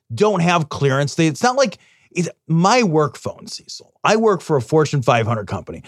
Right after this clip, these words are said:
So my work phone has all kinds of software on it that allows that work phone to be monitored from afar and even deleted and wiped out from afar. So if I lose my phone, I have to call I T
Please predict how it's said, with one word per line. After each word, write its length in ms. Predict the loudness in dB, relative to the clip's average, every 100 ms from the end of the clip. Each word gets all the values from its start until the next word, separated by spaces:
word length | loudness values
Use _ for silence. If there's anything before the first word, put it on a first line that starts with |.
| -20 -2
So 140 | 0
my 240 | 2 2 2
work 320 | 2 2 -2
phone 480 | -6 -6 -6 -12 -14 _ 0
has 200 | 2 4
all 180 | 2 2
kinds 400 | 0 0 0 0
of 240 | -2 -4 -10 _
software 920 | -12 -10 -2 0 0 -2 2 2 0 -4
on 240 | -4 -2 -2
it 260 | -4 -4 -12 _ _ 0
that 140 | 2
allows 460 | 4 2 2 2 2
that 200 | 0 2
work 280 | 2 0 -2
phone 340 | -2 0 -2
to 80 | -2
be 380 | 0 0 0 -4 _
monitored 720 | -4 2 2 4 2 2 0
from 200 | 0 2
afar 680 | 2 2 0 2 0 -2 -6 _ -4
and 180 | 0 2
even 300 | 2 2 2
deleted 580 | 2 2 2 2 2 0 -2
and 240 | -2 0
wiped 340 | 2 2 2 0
out 220 | 0 -2
from 120 | -4
afar. 360 | -2 0 0 -2
So 100 | 0
if 80 |
I 140 | 2 4
lose 320 | 2 0 0
my 160 | -2 -2
phone, 500 | -2 -4 -4 -18 -20 _ _ 0
I 140 | 2
have 180 | 2 2
to 80 | -2
call 340 | 0 2 4
I 180 | 4 2
T 480 | -2 -2 -2 -4